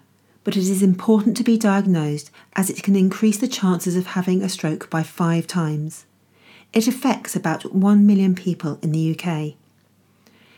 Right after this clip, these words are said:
A F causes an irregular and often fast heartbeat, which may present as palpitations, breathlessness, chest pain, or fatigue, but some people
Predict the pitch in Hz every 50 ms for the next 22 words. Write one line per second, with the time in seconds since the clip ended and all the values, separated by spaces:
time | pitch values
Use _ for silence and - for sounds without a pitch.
0 | _ _ _ _ _ _ _ 226 240 262 269 196 147 135 - - - - 202 185
1 | 180 180 180 170 180 185 185 180 - - - 220 226 233 226 226 180 175 - 156
2 | 147 147 135 139 - _ - 175 180 - - 180 180 - - - 202 190 180 185
3 | - - 214 196 160 147 147 139 - - - - - - 196 190 170 - - -
4 | - 147 147 165 - _ - - _ _ - - - - - _ - 190 196 -
5 | 226 220 208 214 226 196 - 226 202 165 - - - 175 151 - - - 214 220
6 | 220 269 262 - 180 165 151 - - 156 151 147 156 180 - - _ _ _ _
7 | - 220 214 214 - 190 151 - - 175 165 180 185 - - - _ _ _ -
8 | - 220 202 208 - - - - 170 165 165 170 175 165 - 190 190 - - 220
9 | 180 156 156 170 - - _ _ _ _ - - - - - - 226 220 220 -
10 | 240 233 240 233 240 208 185 190 175 160